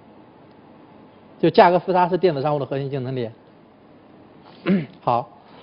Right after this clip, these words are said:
我现在呢，不来回答是是还是不是，我想你听完就是说我的一系列的分析之后呢，你可能会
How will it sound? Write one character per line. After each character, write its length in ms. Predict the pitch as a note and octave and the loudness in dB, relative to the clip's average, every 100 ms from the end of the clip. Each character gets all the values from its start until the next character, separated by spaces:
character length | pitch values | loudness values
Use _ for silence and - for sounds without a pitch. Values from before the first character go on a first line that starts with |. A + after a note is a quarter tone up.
| - - | -20 -6
我 80 | D#3 | -4
现 200 | D3 A#3+ | 2 4
在 80 | G3+ | 4
呢， 120 | E3+ | 0
不 180 | D3 - | -2 2
来 120 | G3 | 2
回 120 | F#3+ F3+ | 4 2
答 160 | E3 | 2
是 80 | E3 | 0
是 240 | D3 - | -4 -2
还 140 | E3 C#3+ | 0 0
是 80 | C#3 | -4
不 140 | D3 | -6
是， 280 | - D3 A2+ - - - | -4 -4 -4 -8 -20 -6
我 140 | F3+ | 0
想 180 | G3 F3+ | 2 2
你 60 | C#3 | -4
听 160 | - G#3 | -2 0
完 160 | F#3 F#3 | 2 4
就 80 | |
是 160 | D#3 C3+ | 2 2
说 200 | C#3+ D#3 D#3 - - - | 0 0 -2 -16 -20 -6
我 100 | C3+ | 0
的 80 | D3 | 2
一 120 | G3 | 2
系 120 | G#3+ | 4
列 120 | F#3+ | 4
的 60 | C#3 | 2
分 260 | - A3 A3 | 0 0 0
析 100 | G3+ | -2
之 160 | F#3 | -4
后 260 | G#3 A#3+ E3 | 2 4 2
呢， 200 | B2 A#2 - - _ _ | -2 -10 -16 -20 _ _
你 100 | D#3 | -4
可 160 | E3 | -2
能 160 | C#3 D#3+ | -2 2
会 260 | G3 C3+ | 2 2